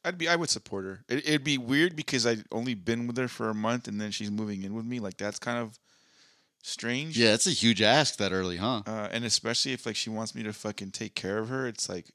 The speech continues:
Speaker 1: "Oh shit, I could, I could handle me." <laughs> "And you want me to take care of you too? Okay, well, I guess we're eating ramen until you figure this shit out." You know?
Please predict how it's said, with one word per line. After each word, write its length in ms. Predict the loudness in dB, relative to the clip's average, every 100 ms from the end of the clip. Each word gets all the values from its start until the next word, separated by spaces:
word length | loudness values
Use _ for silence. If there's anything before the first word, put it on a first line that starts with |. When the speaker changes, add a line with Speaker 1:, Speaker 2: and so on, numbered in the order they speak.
| -20 -18 -12
Speaker 1:
"Oh 400 | -10 -8 -10 -10 -12
shit, 580 | -10 -6 -6 -4 -4 -4
I 80 | -10
could, 240 | -10 -16 _ _ _ _
I 40 | -16
could 140 | -14 -8
handle 320 | -6 -4 -6
me." 460 | -6 -6 -6 -8 -10 -10 -8 -8 -10 -12
<laughs> 540 | -12 -14 -12 -12 -8
"And 100 | -6
you 80 | -6
want 80 | -6
me 60 |
to 80 | -6
take 120 | -6
care 180 | -4 -6
of 80 | -6
you 100 | -8
too? 280 | -8 -6 -8
Okay, 240 | -8 -6 -6
well, 80 | -4
I 20 |
guess 200 | -4 -4
we're 80 | -4
eating 260 | -6 -4
ramen 400 | -2 -2 -2 -4
until 240 | -6 -8 -8
you 100 | -8
figure 240 | -8 -8
this 140 | -6 -4
shit 200 | -2 -2
out." 280 | -2 -4 -8 _ _ _ _
You 100 | -10
know? 200 | -8 -10